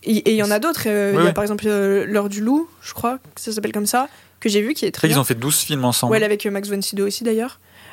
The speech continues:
Speaker 1: Euh, il y a Shame, mais que j'ai pas vu.
Speaker 2: Mhm.
Speaker 1: Et du coup, je, je trouvais que j'avais pas un aperçu assez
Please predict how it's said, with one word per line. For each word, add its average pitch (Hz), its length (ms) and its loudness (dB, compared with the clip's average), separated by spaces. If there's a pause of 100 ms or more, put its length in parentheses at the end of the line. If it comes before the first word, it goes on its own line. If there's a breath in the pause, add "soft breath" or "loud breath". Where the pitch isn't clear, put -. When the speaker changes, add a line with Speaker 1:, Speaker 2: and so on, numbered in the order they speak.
(140 loud breath)
Speaker 1:
Euh, 208 80 4
il 214 80 2
y 214 80 2
a 196 160 0
Shame, 262 460 0
mais 202 120 -4
que 202 120 -4
j'ai 190 100 -4
pas 196 140 0
vu. 254 200 -6 (400)
Speaker 2:
Mhm. 131 160 -6 (140)
Speaker 1:
Et 208 280 2
du 196 120 -4
coup, 277 140 2
je, 285 80 2
je 220 160 2
trouvais 226 380 0
que 220 280 0
j'avais 202 260 0
pas 240 160 2
un 233 220 -2
aperçu 226 460 -4
assez 208 720 0